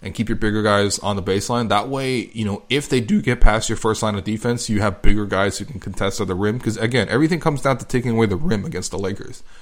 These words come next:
That's how the Raptors were able to beat the Lakers twice. Obviously, that was a different circumstances, whatever. But the, the fundamental basis is you gotta stop the Lakers from getting to the rim.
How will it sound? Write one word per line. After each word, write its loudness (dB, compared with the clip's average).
That's 0
how 4
the 4
Raptors 4
were 2
able 0
to -2
beat -2
the -2
Lakers -4
twice. -6
Obviously, 0
that -2
was -4
a -4
different -6
circumstances, -2
whatever. 2
But -4
the, 0
the -2
fundamental 2
basis 0
is -4
you -2
gotta 4
stop 0
the -2
Lakers -4
from -6
getting -4
to -12
the -6
rim. 0